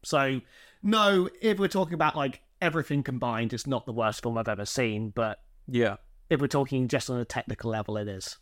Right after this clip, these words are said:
Speaker 2: Yeah, yeah, I think that's, that's a very fair conclusion, and I think I would agree with that as well. There are other films that I would avoid putting on over this one, but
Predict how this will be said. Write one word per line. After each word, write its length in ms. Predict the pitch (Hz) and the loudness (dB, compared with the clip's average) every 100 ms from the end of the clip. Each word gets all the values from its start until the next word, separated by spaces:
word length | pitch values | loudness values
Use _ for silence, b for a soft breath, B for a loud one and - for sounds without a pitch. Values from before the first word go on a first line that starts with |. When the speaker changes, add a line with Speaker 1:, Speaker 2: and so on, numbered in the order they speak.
| - | -4
Speaker 2:
Yeah, 260 | 131 104 - | 0 0 0
yeah, 220 | 135 117 | 0 2
I 100 | 120 | 2
think 160 | 123 123 | 2 0
that's, 200 | 113 - | 0 0
that's 240 | 135 117 | 2 2
a 60 | 117 | 2
very 220 | 131 123 | 2 2
fair 260 | 107 120 110 | 2 2 0
conclusion, 580 | - 107 - 104 98 101 | 0 -2 0 0 0 0
and 80 | 101 | 0
I 80 | 101 | 0
think 220 | 120 101 | -2 0
I 60 | |
would 140 | 101 101 | 0 0
agree 240 | - 101 | 0 0
with 140 | 95 92 | 0 0
that 160 | 90 | 0
as 140 | 95 - | -2 -4
well. 280 | 98 95 - B B B | -4 -4 -8 B B B
There 180 | 127 | 0
are 100 | 127 135 | 2 0
other 140 | 147 | 0
films 320 | - 143 143 | 0 0 0
that 80 | 135 | -2
I 100 | 117 | -2
would 140 | 120 113 | 0 -2
avoid 340 | 120 117 - | -2 -4 -2
putting 240 | 113 110 | -2 0
on 160 | 107 104 | 0 -2
over 260 | 110 107 98 | -2 -2 0
this 260 | 101 - | -2 -2
one, 240 | 101 101 107 - | -2 -2 -2 2
but 240 | 104 101 | 4 4